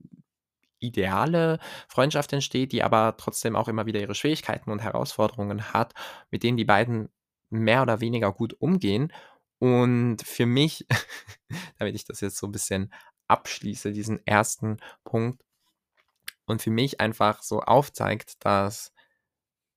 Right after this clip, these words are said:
Freundschaften unter Jungs genauso funktionieren können wie unter Mädchen und dass das eigentlich ganz, ganz viel damit zu tun hat, wie wir einander begegnen. Und natürlich sind wir auf eine Art und Weise sozialisiert worden und natürlich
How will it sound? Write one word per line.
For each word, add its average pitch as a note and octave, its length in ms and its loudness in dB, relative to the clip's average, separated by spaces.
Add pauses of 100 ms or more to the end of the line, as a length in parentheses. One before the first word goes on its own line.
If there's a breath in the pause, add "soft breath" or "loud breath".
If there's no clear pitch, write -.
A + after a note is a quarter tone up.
(160)
Freundschaften A2+ 1120 -4 (1300)
unter G#2+ 320 -2 (220)
Jungs A2+ 680 -2
genauso A#2+ 420 0
funktionieren F#2+ 600 -4
können G2 300 -4
wie F#2+ 80 -4
unter G2 180 -6
Mädchen F#2+ 380 -6
und - 160 -8
dass G#2+ 100 -6
das A2 240 0 (920 loud breath)
eigentlich A#2 220 2
ganz, B2 160 6
ganz A2+ 180 0
viel A2+ 140 -2
damit G#2+ 180 0
zu - 100 -6
tun G#2 320 -6
hat, G2+ 360 -2
wie G#2+ 320 -2
wir G2 120 4
einander F#2+ 300 0
begegnen. G2 560 -2
Und F#2+ 420 -2
natürlich A#2 380 2
sind G#2 160 -4
wir G#2+ 80 2
auf G#2+ 100 -2
eine - 100 0
Art - 140 -2
und G2+ 60 -2
Weise G#2 180 -2
sozialisiert A#2 800 -4
worden D3 300 0
und - 100 -6
natürlich A2 400 -4